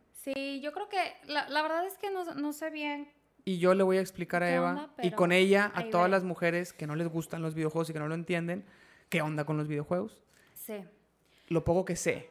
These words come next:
Speaker 2: porque
Speaker 1: Así
Speaker 2: por aquí
Speaker 1: es.
Speaker 2: puede ser que la raza en el chat, este, me acribilles y digo un dato mal, pero bueno, vamos a dar opiniones.
Speaker 1: <laughs> Bueno, aquí están para corregirte. Este, oye, según yo, algo comentó Alejandro,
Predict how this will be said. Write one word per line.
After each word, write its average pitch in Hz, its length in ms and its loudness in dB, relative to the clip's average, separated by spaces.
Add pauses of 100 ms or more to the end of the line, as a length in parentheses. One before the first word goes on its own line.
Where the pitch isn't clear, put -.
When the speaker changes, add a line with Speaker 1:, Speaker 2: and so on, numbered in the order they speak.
(120)
Speaker 2:
porque 156 200 -2
Speaker 1:
Así - 80 -12
Speaker 2:
por 160 80 -6
aquí 151 160 -8
Speaker 1:
es. 160 80 -8
Speaker 2:
puede 170 180 -4
ser 165 240 -8
que 156 480 -4 (480)
la 156 160 -4
raza 147 200 -2
en 165 80 -4
el 151 120 -8
chat, 147 320 -2 (680)
este, 147 400 -4
me 135 540 -8
acribilles 151 680 -2
y 151 40 -6
digo 139 160 -4
un 147 140 -4
dato 143 280 -6
mal, 226 380 -4
pero - 140 -6
bueno, 147 180 -8
vamos 151 240 -10
a 151 40 -6
dar 151 80 0
opiniones. 220 720 0
Speaker 1:
<laughs> - 20 -16
Bueno, 269 240 -6
aquí 294 160 -8
están 240 240 -8
para 247 180 -6
corregirte. 196 560 -12 (800)
Este, 190 960 -10 (240)
oye, 254 320 -4
según 240 320 -8
yo, 269 440 -6 (640)
algo 233 440 -8
comentó 220 460 -10
Alejandro, 240 500 -6